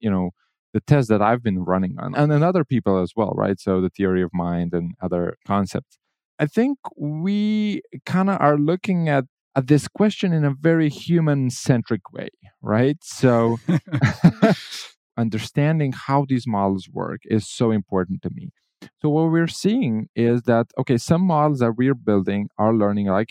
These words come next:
Speaker 1: humans, or they're getting closer and closer to human performance. And that's great for me 'cause I'm a cognitive modeler. But, um,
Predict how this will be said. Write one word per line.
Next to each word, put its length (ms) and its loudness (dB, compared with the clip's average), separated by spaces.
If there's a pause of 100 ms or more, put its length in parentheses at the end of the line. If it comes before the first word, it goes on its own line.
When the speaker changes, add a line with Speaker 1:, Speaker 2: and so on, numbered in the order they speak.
Speaker 1:
humans, 360 -4
or 120 -2
they're 160 0
getting 300 -2
closer 380 -2
and 100 -2
closer 320 -2
to 100 -8
human 360 -4
performance. 480 -6
And 100 0
that's 180 2
great 280 0
for 160 -6
me 280 0
'cause 160 -6
I'm 240 -2 (380)
a 60 -6
cognitive 480 0
modeler. 500 0 (420)
But, 160 2 (220)
um, 260 0